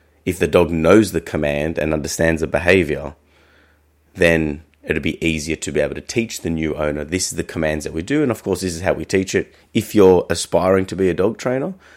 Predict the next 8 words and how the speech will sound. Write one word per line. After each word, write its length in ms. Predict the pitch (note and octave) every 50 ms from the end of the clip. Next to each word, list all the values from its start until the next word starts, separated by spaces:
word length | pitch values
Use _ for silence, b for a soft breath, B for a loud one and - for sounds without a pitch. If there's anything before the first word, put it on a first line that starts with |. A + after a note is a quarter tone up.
| b b
then 140 | - G2+ G2
I 60 | F2+
would 180 | F2+ F#2 F2+ F2
suggest 520 | - F#2 F2 F2+ F#2+ F#2 F2 - - - _ b b b b b b b b b b b b _ _ _ _ _ _ _ _ _ _ _ _ _ -
you 340 | F#2 F2 F2 F2 E2+ D#2 - - _ _ _
participate 560 | - - - - A#2 - - - - A2+ G#2+ G#2+
in 140 | A#2 A2
training 500 | A2 - F2+ D#2+ F2 F#2+ A2+ C3+ F#3+ F#3+